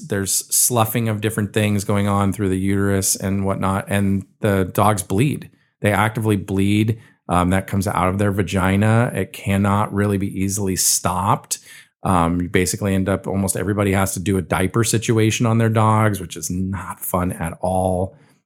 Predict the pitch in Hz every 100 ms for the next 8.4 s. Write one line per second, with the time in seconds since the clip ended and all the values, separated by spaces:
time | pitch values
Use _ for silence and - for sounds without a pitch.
0 | _ 101 95 - - _ - 92 85 80
1 | - 101 98 101 90 85 - 85 - 120
2 | 113 107 101 92 85 85 87 90 85 -
3 | - - 107 98 95 - 110 131 120 113
4 | 92 85 - 85 76 87 85 87 101 -
5 | - _ _ - 104 - - 120 131 110
6 | 101 98 117 - 107 87 90 98 101 98
7 | 92 - - - - - _ _ 104 95
8 | 90 87 87 78